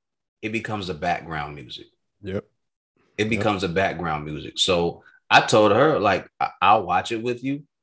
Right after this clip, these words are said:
Speaker 1: but while we watching, I'd rather give you a massage," you know what I mean? Or, or,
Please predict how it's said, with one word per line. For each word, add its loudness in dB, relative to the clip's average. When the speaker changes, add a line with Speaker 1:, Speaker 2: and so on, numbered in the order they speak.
Speaker 1:
but -8
while 2
we -2
watching, -4
I'd -6
rather -6
give -8
you -6
a -8
massage," -2
you -8
know -6
what -8
I -8
mean? -8
Or, -6
or, -6